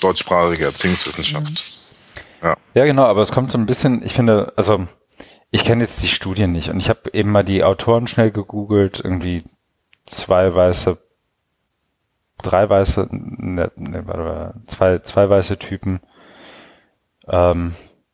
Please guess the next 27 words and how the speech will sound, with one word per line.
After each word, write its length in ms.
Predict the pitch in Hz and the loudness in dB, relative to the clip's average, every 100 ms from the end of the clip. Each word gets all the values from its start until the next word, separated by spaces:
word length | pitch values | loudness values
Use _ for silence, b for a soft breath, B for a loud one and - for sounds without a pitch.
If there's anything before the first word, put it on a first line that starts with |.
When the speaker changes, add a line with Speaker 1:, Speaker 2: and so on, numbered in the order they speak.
| _ - | _ -6
Speaker 2:
also 160 | - 113 | 0 2
ich 60 | |
find's 180 | - 143 | 2 0
immer 180 | 139 120 | 2 0
schwierig, 380 | - 131 120 85 | 2 2 2 0
auch 140 | 85 - | -2 2
wer, 340 | 110 110 101 | 4 4 4
wer 100 | 104 | 2
sozusagen 480 | 104 107 - 98 98 | 2 0 0 2 0
solche, 400 | 90 95 101 92 85 | -2 -2 0 -2 -2
solche 360 | - 95 98 | -2 0 0
Studien 680 | - 110 101 98 95 - - _ - | -4 -4 0 0 0 -6 -14 _ -10
auch 140 | - | -8
veröffentlicht, 1300 | - - - - 104 - 139 135 - 127 156 - - | -6 -2 0 2 0 -2 -4 -4 -4 0 0 0 -10
äh, 320 | - 101 104 - - _ | -10 -8 -8 -12 -20 _
Speaker 1:
Mhm. 380 | 104 104 104 110 | -2 0 2 0
Speaker 2:
ohne 220 | 113 117 | 0 2
da 160 | 110 110 | 2 2
irgendwie, 420 | 107 107 107 104 104 _ _ _ _ _ _ _ _ - | 2 -2 0 -2 -4 _ _ _ _ _ _ _ _ -4
aber 240 | 113 110 | 2 4
was, 140 | 104 - B B B B | 2 0 B B B B
was 120 | 120 | -2
mich 180 | 107 110 | 0 -4
viel 220 | - 110 101 | 2 2 4
eher 260 | 117 143 | 4 4
dabei 360 | 131 117 113 113 | 4 4 4 4
irgendwie 540 | 117 107 - 104 101 | 2 -4 -4 -4 -4